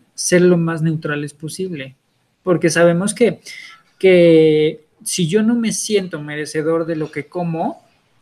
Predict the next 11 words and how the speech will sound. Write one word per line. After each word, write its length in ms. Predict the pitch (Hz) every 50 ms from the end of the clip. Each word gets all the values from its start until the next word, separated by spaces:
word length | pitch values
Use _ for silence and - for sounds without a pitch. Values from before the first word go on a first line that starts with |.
| _ _
ya 200 | - 143 220 277
desde 300 | 330 349 302 214 175 170
ahí 220 | 156 165 202 220 214
estoy 260 | 214 214 - 202 208
integrando 580 | 202 196 185 - 156 151 151 156 165 170 160 151
en 140 | 147 147
mi 100 | 147 147
cuerpo 560 | - _ 180 196 202 202 - 294 392 - _ _ _ _ _ _ _ _ _
que 80 | - 165
no 160 | 165 170 165
merezco. 480 | 156 151 147 160 165 160 - _ -